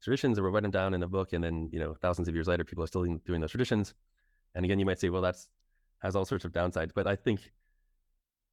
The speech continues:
I would still want to do something like that. Uh, but obviously in a way that doesn't, if possible, interfere with the actual, uh, like, a bunch of other values and growth. So again, I'm not totally convinced that it's even possible to have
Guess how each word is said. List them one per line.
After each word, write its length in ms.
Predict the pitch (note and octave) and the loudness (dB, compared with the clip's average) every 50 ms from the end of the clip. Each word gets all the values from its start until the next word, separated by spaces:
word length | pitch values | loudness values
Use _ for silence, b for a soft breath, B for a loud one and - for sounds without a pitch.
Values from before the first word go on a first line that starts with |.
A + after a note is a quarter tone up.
| - | -4
I 140 | - A2 G#2+ | 0 0 2
would 160 | A2 A2 G#2 | 2 0 0
still 200 | - - A#2+ A2 | 0 2 2 2
want 120 | G#2 G#2 G2 | 2 2 0
to 60 | G#2+ | 0
do 140 | G2 F#2+ F2+ | -2 -2 0
something 480 | - A2 G2 - G#2 F#2+ F2+ F2 E2+ F2+ | 0 -2 0 2 2 0 0 0 -2 -2
like 200 | F#2 G2 F#2 - | -2 -2 -2 -2
that. 280 | E2+ D#2 D#2 - - _ _ _ _ _ | -2 -4 -4 -4 -10 _ _ _ _ _
Uh, 340 | - F2 E2+ D#2+ D#2 D#2 D2+ - - | -4 -2 0 2 0 0 -2 -6 -10
but 420 | - F#2 G2 G#2+ A2 - - _ _ | -10 -2 0 0 0 -2 -4 _ _
obviously 360 | - G2+ G#2+ A2 G#2 - B2+ A#2 | -2 0 0 0 0 2 2 2
in 60 | A#2+ | 2
a 60 | G#2+ | 2
way 160 | A#2 A2 G#2+ | 0 0 0
that 160 | G#2 G2+ G2 | 0 -2 -2
doesn't, 440 | - G2+ G2 F#2+ G#2+ F#2+ F2+ - - _ _ _ _ _ _ _ _ _ _ _ _ | -2 -2 -2 0 0 -2 -2 -4 -8 _ _ _ _ _ _ _ _ _ _ _ _
if 360 | - A2+ B2+ B2 - - _ | 0 0 0 0 -2 -8 _
possible, 680 | - - - A2 A2 - - F#2+ F2 E2 D#2 D2+ C#2+ - _ _ _ _ _ _ _ - | -8 -2 0 2 2 2 0 0 0 0 0 -2 -4 -8 _ _ _ _ _ _ _ -4
interfere 440 | G2 G2+ G2 G2 F2+ - G#2+ G#2 F#2+ | -2 0 0 0 2 2 4 4 4
with 180 | F2+ F2+ E2+ - | 4 2 0 0
the 80 | - | 0
actual, 460 | F2 E2+ F2 - G2 F2+ E2 E2 D#2+ - _ _ _ _ _ _ _ _ _ _ _ - | 0 0 0 0 0 0 0 -2 -4 -8 _ _ _ _ _ _ _ _ _ _ _ -6
uh, 320 | F2 E2+ D#2+ D2+ D2+ D2+ C#2+ - - _ - | -4 -2 -2 -2 -2 -4 -6 -10 -16 _ -8
like, 120 | - E2 F2 | -8 -6 -2
a 60 | E2+ | 0
bunch 160 | F#2+ F2+ E2+ | 0 0 2
of 40 | F#2 | 2
other 140 | F2+ F2 F2 | 2 2 2
values 300 | E2+ E2 D#2+ D#2+ D#2+ - | 4 2 2 2 2 0
and 100 | E2 D#2 | -2 -4
growth. 220 | - D2+ - - | -6 -8 -10 -4
So 200 | - A2 G2+ - b b b b b b | 0 0 0 0 b b b b b b
again, 220 | - G2+ G2+ A#2+ G#2+ | -4 -2 0 2 2
I'm 80 | G#2 | 2
not 180 | A2+ B2+ C3 B2+ | 2 2 2 2
totally 220 | - C#3 B2 A#2+ | 2 2 2 2
convinced 220 | - G#2+ G2+ G2+ - | 2 0 -2 -2 0
that 120 | G2 F#2 | -2 -4
it's 140 | F2+ F2 - | -4 -4 -4
even 160 | F#2+ G2 F#2 | -4 -4 -2
possible 340 | - F#2 F#2+ - A2 A#2 B2+ | -2 -2 -2 -2 -2 -4 -4
to 120 | - G#2 E2+ | -4 -6 -4
have 280 | - F2 F2 F#2 F#2 | -2 0 0 0 -2